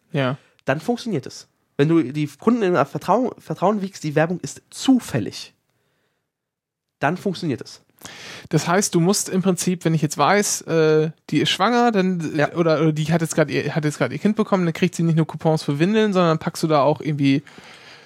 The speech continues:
Speaker 1: irgendwas rein, was Mütter, die stillen, nicht zu sich nehmen sollten. Das heißt, äh, Alkohol, Coupons oder
Speaker 2: Genau.
Speaker 1: was? Ach was.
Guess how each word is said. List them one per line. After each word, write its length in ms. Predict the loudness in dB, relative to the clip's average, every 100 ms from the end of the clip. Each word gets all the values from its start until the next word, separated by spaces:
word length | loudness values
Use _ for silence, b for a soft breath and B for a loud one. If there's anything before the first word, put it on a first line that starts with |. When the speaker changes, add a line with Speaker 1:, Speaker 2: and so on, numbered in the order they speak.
| B _ _ _ _ _ -20 -4
Speaker 1:
irgendwas 440 | -2 2 2 2
rein, 460 | 2 2 2 0 -2
was 320 | 0 -2 -4
Mütter, 520 | -4 0 0 2 0
die 200 | 0 0
stillen, 440 | 0 0 0 2 0
nicht 180 | 0
zu 100 | 0
sich 140 | 0 0
nehmen 160 | 0 0
sollten. 360 | 0 0 0
Das 180 | -2 0
heißt, 360 | 0 0 -4 -4
äh, 300 | 0 0 -2 -8
Alkohol, 640 | -8 -2 0 2 2 2 2
Coupons 500 | -2 -2 -2 -2 -4
oder 100 | 0
Speaker 2:
Genau. 160 | 2 0
Speaker 1:
was? 240 | -4 -10 -16 _ B B B B B
Ach 220 | -2 0
was. 360 | 0 0 -4